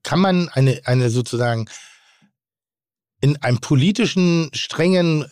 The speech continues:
äh, Systemregiment einen öffentlichen Ort betreiben,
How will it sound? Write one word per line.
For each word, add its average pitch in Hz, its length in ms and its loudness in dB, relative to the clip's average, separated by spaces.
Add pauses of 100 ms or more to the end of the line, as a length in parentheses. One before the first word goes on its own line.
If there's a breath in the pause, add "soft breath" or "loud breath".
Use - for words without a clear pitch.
(100)
äh, 127 580 0
Systemregiment 135 1400 2
einen 120 220 0
öffentlichen 143 640 0
Ort 151 340 0
betreiben, 117 680 -2